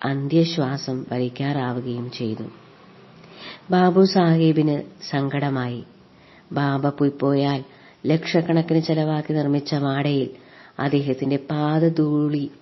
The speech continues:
ഏറ്റ് പരിശുദ്ധമാക്കുവാൻ കഴിയില്ലല്ലോ. പക്ഷേ ബാബയുടെ അന്ത്യശാസനം, "എന്നെ വാടയിൽ സൂക്ഷിക്കുക" എന്ന വാക്കുകൾ ബാബു സാഹേബിനും ബാക്കി എല്ലാവരെയും സമാധാനിപ്പിച്ചു.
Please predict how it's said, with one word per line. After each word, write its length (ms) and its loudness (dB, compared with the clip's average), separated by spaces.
ഏറ്റ് 380 0
പരിശുദ്ധമാക്കുവാൻ 960 0
കഴിയില്ലല്ലോ. 800 -4
പക്ഷേ 360 0
ബാബയുടെ 760 0
അന്ത്യശാസനം, 840 -4
"എന്നെ 400 0
വാടയിൽ 680 0
സൂക്ഷിക്കുക" 800 -4
എന്ന 220 0
വാക്കുകൾ 560 -2
ബാബു 420 2
സാഹേബിനും 800 0
ബാക്കി 340 -2
എല്ലാവരെയും 840 0
സമാധാനിപ്പിച്ചു. 920 -6